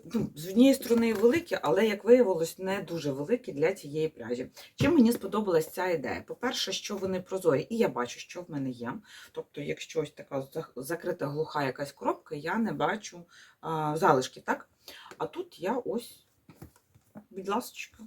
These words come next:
все видно. Що в мене тут знаходиться? Тут в мене залишки на повну пару шкарпеток, якщо це, е, жіночий розмір, або, ну, там трошки менше,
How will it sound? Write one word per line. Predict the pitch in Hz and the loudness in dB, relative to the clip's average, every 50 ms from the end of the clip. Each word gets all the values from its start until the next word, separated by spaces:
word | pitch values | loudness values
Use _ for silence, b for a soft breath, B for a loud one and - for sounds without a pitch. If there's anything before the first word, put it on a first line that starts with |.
| - _ _ _ | -20 _ _ _
все | - - - 277 262 | -12 -6 -4 -2 -2
видно. | 196 180 202 214 214 214 202 - - _ _ _ _ _ _ _ _ _ _ _ _ _ _ - _ _ _ _ _ _ _ _ _ _ _ _ - - - _ _ _ - | 0 0 -2 -2 -4 -10 -14 -18 -20 _ _ _ _ _ _ _ _ _ _ _ _ _ _ -20 _ _ _ _ _ _ _ _ _ _ _ _ -20 -20 -20 _ _ _ -12
Що | - - 226 226 | -6 -4 -4 -2
в | 214 | -2
мене | 208 190 180 175 | -2 -4 -4 -6
тут | - 196 190 | -6 -8 -10
знаходиться? | 170 180 180 165 - - 131 131 139 - - - 220 | -10 -10 -12 -12 -12 -12 -14 -14 -14 -14 -12 -10 -8
Тут | 202 208 - | -8 -10 -10
в | 131 - - 156 | -16 -14 -8 -4
мене | 156 147 147 151 147 | -2 -2 0 0 -2
залишки | 147 170 180 170 143 135 135 - - - - | -2 0 0 0 0 -2 -4 -6 -10 -12 -8
на | 165 185 190 165 - | -4 -2 0 0 0
повну | - - 151 143 - 139 139 135 | -2 -4 -8 -8 -6 -8 -10 -10
пару | - - 143 139 139 | -8 -6 -6 -6 -6
шкарпеток, | 143 - - - 151 143 - - 277 339 330 - 180 - - | -8 -12 -10 -12 -12 -8 -4 -2 -2 -2 -2 -6 -8 -8 -8
якщо | 156 147 - - - 156 151 - _ | -10 -10 -10 -8 -8 -8 -8 -10 _
це, | - - 151 151 143 139 139 | -16 -8 -4 -2 -2 -2 -2
е, | 143 143 143 143 143 | -2 -2 0 -2 -2
жіночий | 143 147 151 151 143 135 - - - - | -4 -6 -6 -6 -6 -6 -6 -8 -6 -2
розмір, | 180 226 285 294 240 220 190 165 - B B B B B B B | 0 0 0 0 0 -2 -2 -2 -4 B B B B B B B
або, | B - - - 320 359 | B -6 -2 2 4 4
ну, | 240 233 220 208 | 6 6 4 2
там | - 196 190 180 | 0 -4 -6 -6
трошки | - 180 180 180 - - - 127 | -6 -6 -6 -6 -8 -12 -12 -10
менше, | 120 110 107 - - - - - - | -10 -8 -8 -10 -10 -12 -12 -14 -14